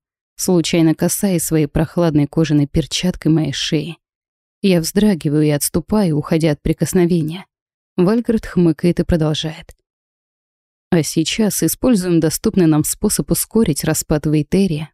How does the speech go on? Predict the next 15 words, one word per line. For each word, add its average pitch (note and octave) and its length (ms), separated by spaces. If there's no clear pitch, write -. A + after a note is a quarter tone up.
в - 60
твоём D3 360
организме», D3 600
командует F3 640
он. E3+ 160
«Пять E3 240
кругов, E3+ 480
тридцать G3 420
приседаний, D#3 640
тридцать G#3 420
отжиманий. D3+ 600
И F#3+ 120
так - 380
пять F3+ 260
подходов». - 640